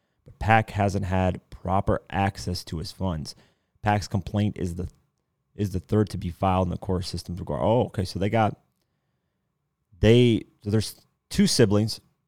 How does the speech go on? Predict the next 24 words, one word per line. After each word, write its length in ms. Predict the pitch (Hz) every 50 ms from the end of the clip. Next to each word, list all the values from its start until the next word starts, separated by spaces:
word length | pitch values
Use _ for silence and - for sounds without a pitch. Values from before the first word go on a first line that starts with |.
| _ _
each 200 | - 107 104 -
got 220 | - 131 123 - -
twenty-five 380 | - 127 123 - - 107 107
percent, 420 | - 101 - - - 101 95 71 - _ _ _ _ _ _ _ _ _ _ -
and 100 | 101 92
then 120 | 92 90
the 80 | 90 87
mother 240 | 90 92 92 92 90
got 140 | 92 - -
half. 420 | 90 - - - - - - - _ _ _ _ _ _ _ _ _ _ _ _ _ _ _
So, 220 | _ - 107 104 95
yeah, 320 | 92 98 107 92 92 87
if 140 | 104 - -
you 100 | 113 -
own 400 | - 104 110 107 98 85 82 - - _ _
percentage, 480 | - - 90 - 98 104 98 92 92 95
you 80 | 92
gotta 160 | 98 95 95
see 220 | 95 - - 101 90
what's 160 | 82 90 -
going 180 | - 90 90 90
on 140 | 87 87
with 80 | 85 -
the 100 | -